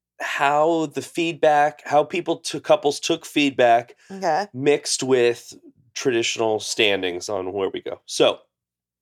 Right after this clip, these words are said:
Speaker 2: Okay.
Speaker 1: coming at number four, I have Katina and Olajuwon.
Speaker 2: Okay.
Speaker 1: Um, at number three, I have Mark and Lindsay. At number two, I have Steve and Noi.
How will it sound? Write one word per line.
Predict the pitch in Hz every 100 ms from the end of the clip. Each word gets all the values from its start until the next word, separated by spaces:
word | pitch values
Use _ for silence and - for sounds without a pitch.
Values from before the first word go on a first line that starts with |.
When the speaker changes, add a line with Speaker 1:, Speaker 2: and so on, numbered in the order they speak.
| _ _ -
Speaker 2:
Okay. | 185 -
Speaker 1:
coming | 156 160
at | 131
number | 139 139
four, | - 143 113 - -
I | 107
have | 120 120
Katina | - - 135 127 123 117
and | 120
Olajuwon. | 107 95 95 98 85 78 _ _ _ _ _ _ _ _ _ _ _ _ _ _ _ _ -
Speaker 2:
Okay. | 208 185 180 _ _ _ _ - _ _ _ _ -
Speaker 1:
Um, | 120 110 107 104 101 95 98 -
at | 120
number | 120 131 135
three, | - 139 147 170 180
I | 131
have | 127 120 113 113
Mark | 117 131 135
and | 120
Lindsay. | 113 131 151 202 247 _ _ _ _ _ _ _ _
At | 113 -
number | 123 120
two, | 127 - 151 151 151
I | 131
have | 117 -
Steve | - 135 135
and | 113
Noi. | 110 120 160